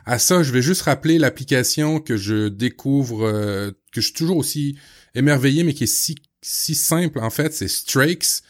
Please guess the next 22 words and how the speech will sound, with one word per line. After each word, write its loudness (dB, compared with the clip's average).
Euh, 6
c'est 0
une 4
application 2
pour -2
se 0
créer, 2
je -4
vais 2
la 2
montrer -2
à 0
l'écran, -2
c'est -4
une 0
application 0
pour -4
se -2
créer -2
des 2
petites -6
routines. -2